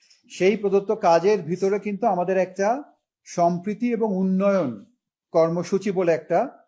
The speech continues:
আমাদের একটা কর্মসূচি আমরা সব সময় করি। এটা শুধুমাত্র কোনো একটা ঘটনা ঘটলে যে করি তা না, এটা আমাদের মাসিক ভিত্তিতে, প্রতি মাসেই আমরা আমাদের এই পাহাড়ের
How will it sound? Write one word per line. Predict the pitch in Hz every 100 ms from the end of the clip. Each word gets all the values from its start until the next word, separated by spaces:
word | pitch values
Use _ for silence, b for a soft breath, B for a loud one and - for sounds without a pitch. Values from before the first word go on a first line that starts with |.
| _
আমাদের | 135 143 143
একটা | 143 135 147
কর্মসূচি | 135 135 139 165 151
আমরা | 143
সব | 139 165
সময় | - 190 190
করি। | 180 139 107 - _ _ _ _ -
এটা | 185
শুধুমাত্র | 196 202 214 214 226 226 226 - _
কোনো | 175 190
একটা | 202 214
ঘটনা | 151 170 208 226
ঘটলে | 180 156 185 196 220
যে | 220 233
করি | 220 220
তা | -
না, | 123 - _ _ _ -
এটা | 165 214
আমাদের | 190 185 226 262 - _ -
মাসিক | 123 151 160 240 180
ভিত্তিতে, | 151 185 185 143
প্রতি | 185 196 202
মাসেই | 170 - 214 135 - _ - -
আমরা | 143 151 180
আমাদের | 165 160 175 180
এই | 180 185 - _ _ _
পাহাড়ের | 147 147 160 175 202 233